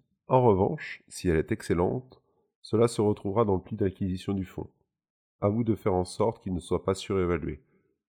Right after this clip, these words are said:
Pour ce faire, vous devrez essayer de chiffrer la valeur intrinsèque relative aux anciens propriétaires. L'autonomie de la clientèle.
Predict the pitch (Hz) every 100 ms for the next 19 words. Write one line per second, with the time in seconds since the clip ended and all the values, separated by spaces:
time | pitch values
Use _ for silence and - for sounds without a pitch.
0 | _ 120 - 110 - 107 131 - 101 95
1 | 92 85 95 - _ _ - 131 127 110
2 | 95 107 127 - _ _ _ _ - 87
3 | - 123 - 123 101 92 - - - 135
4 | - 120 - 120 - 98 95 - 110 110
5 | 92 95 - 98 98 - 98 85 - -
6 | - _ _ _ _ _ _ _ _ _
7 | _ _ _ 107 117 143 131 135 113 -
8 | 110 98 - 80